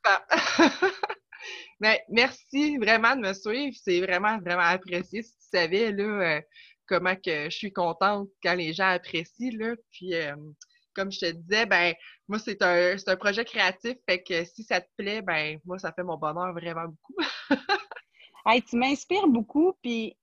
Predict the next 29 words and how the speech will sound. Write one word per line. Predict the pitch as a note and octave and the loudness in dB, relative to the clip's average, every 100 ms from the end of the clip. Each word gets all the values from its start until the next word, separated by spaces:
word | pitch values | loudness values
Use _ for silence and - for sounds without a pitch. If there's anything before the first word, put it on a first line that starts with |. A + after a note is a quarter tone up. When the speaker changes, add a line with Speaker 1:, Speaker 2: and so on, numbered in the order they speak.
| _ _ - | _ _ -6
Speaker 2:
tu | B3 | -2
me | A#3+ | 0
fais | F4+ | 2
remettre | F4+ A3+ C4 D#4 | 4 4 4 2
en | A#3+ | 0
question | G#3 G#3 - D4+ | 2 -2 0 2
beaucoup. | C4+ A3+ D4+ D4 D#4 | 4 6 4 4 2
Tu | - A#3 | 0 0
me | |
fais | A#3+ | 2
faire | C#4+ C#4 | 4 2
beaucoup | C#4+ | 2
d'introspection | G4+ C4 - A#3+ A3+ G3+ C#4 | 2 0 0 0 0 0 -2
sur | - A#3 | -2 4
moi-même, | G3+ A#3+ D4+ | 4 4 0
puis | G#3+ | 0
j'aime | G3+ F#3+ | -4 -2
ça. | - C#4 | -2 -2
Puis | G#3+ | -2
je | - | 0
pense | A#3+ A#3+ | 0 4
que | |
j'apprends | A3 - A3+ | 4 4 2
un | G#3 | 2
peu | G3+ | -2
plus | - B3+ | -6 0
à | A3 | 0
me | |
connaître | F#3+ F#3+ G3 A#3 | 4 4 6 4